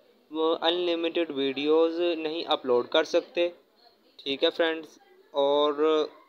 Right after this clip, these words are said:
दूसरी ये problem आती है आपकी monetization नहीं होती और आपकी videos के views वगैरह इतने नहीं आते बिल्कुल भी।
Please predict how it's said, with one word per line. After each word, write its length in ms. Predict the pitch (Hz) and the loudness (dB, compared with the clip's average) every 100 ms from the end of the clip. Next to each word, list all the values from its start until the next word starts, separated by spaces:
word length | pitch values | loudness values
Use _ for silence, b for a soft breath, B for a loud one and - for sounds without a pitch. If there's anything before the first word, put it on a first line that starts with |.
| - | -16
दूसरी 420 | 147 151 - 175 | -6 -6 -4 -4
ये 180 | 170 175 | 0 0
problem 460 | 175 170 147 156 156 | 2 2 2 0 0
आती 180 | 143 165 | 0 2
है 60 | |
आपकी 220 | 151 - 156 | 2 2 -2
monetization 840 | 143 143 147 135 135 139 131 160 | -2 0 2 2 2 0 0 -2
नहीं 220 | 151 156 151 | -2 -2 0
होती 320 | 151 - 156 | -2 -2 -2
और 160 | 151 151 | 2 2
आपकी 280 | 147 - | 2 0
videos 500 | 156 135 135 151 156 | -4 -4 0 0 0
के 120 | 156 151 | 0 -6
views 420 | 135 143 151 151 | -2 0 0 2
वगैरह 360 | 151 135 131 143 | 2 2 2 2
इतने 320 | 143 147 156 | 0 -4 -4
नहीं 300 | 143 139 139 | -4 -4 -4
आते 240 | 113 - | -4 -4
बिल्कुल 360 | 117 113 110 113 | -6 -6 -8 -10
भी। 160 | 113 | -10